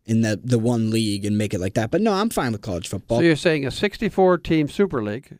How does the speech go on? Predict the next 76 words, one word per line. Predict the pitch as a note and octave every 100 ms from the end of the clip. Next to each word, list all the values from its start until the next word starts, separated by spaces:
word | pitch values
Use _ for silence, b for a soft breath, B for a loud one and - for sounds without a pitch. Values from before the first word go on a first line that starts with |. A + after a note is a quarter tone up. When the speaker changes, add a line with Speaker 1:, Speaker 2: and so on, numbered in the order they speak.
| _ -
Speaker 2:
which | F3+
Speaker 1:
Yeah, | E3
Speaker 2:
would | C#3+
be |
like | C#3 C#3
a | C3+
Speaker 1:
basically. | C#3+
Speaker 2:
minor | C3+
league, | C#3 D#3+
and | D3+ C#3+
they'd | C#3+
be | C3 C3
split | - F3+ E3
up | D#3
into | D#3 C3+
sixteen | - E3+ - E3 C#3+
team | D3 C#3+ C#3 A#2 _
divisions, | C#3 C3 D#3+ - G2 - - _ _ _ _ _ -
right? | C3 C#3+ A3
Would | C3+ B2+
that | C#3+
make | D#3+ D3+
sense? | - F#3 A3 - _ _ _ _ -
I | C#3+ E3+
think | E3+
Speaker 1:
Um, | E3
Speaker 2:
that's | D3+
the | D#3+
only | D3
way | C3
to | A#2
do | B2+
it. |
Speaker 1:
sure, | C#3 A#3 F3+
and | D#3
then | D#3+ D#3+
the |
four | - F3+ E3+
winners | E3+ E3 E3 E3 D3+
and | D3+
then | C#3+
four | - D3+
wild | D3+ C3+ A2 G#2+
cards. | C#2+ - -
Speaker 2:
Right, | C#3 A2+
I | B2
Speaker 1:
And |
Speaker 2:
think | B2
Speaker 1:
you | D3+
Speaker 2:
that's |
Speaker 1:
get | C3
Speaker 2:
the | D#3+
Speaker 1:
eight. |
Speaker 2:
only | C#3+ C3+
way | C3
to |
do | C3
it. | A2+ B B B
What | F#3
happens | G#3 G3+
the | F#3
rest | F3 F3 -
of |
college | - D#3 C#3+
football | - D3 C3+ A#2+
was, | B2+ D3+
as, | D#3 C3
and | G#3 F#3
this | A3 -
is | E3
what's | D3 C3+
happening | D3+ C#3+ B2+ C3
Speaker 1:
Who |
Speaker 2:
now | D#3 A2+
Speaker 1:
cares? | B2
Speaker 2:
is, | -